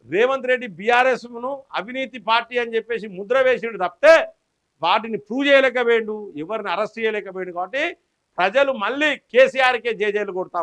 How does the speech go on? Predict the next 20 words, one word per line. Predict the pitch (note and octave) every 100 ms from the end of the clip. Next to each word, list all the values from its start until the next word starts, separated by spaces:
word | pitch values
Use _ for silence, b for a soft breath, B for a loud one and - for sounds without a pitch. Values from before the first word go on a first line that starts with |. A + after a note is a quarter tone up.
| D#3+
ఉన్నారు, | D#3 F3 D3+
ఇందులో | D3+ G#3 F3+
no | G#3 C4
doubt. | A3 - _ _ _ _
So | A3+ G3+
మిత్రులారా, | G3+ A#3 A3+ A3 G#3+ _ _ _
మరి | F3+ F#3+ E3
మీ | G#3
యొక్క | C4 C4 A3+
అభిప్రాయాన్ని, | A#3 - A3 A3 A3 F#3+
ఈ | F#3+
యొక్క | A#3+ A#3 G3
వార్త | F#3+ F3+ F#3+
పట్ల | F#3+ F#3+ F3
మీ | A#3+
యొక్క | B3+ A3+
అభిప్రాయాన్ని | G#3+ G3+ G3+ F#3 F3+ -
ఖచ్చితంగా | - G3 G#3 G3 F3 - _ _ _
కామెంట్ | D3+ F#3 G#3 F#3+
బాక్స్లో | F#3+ F#3+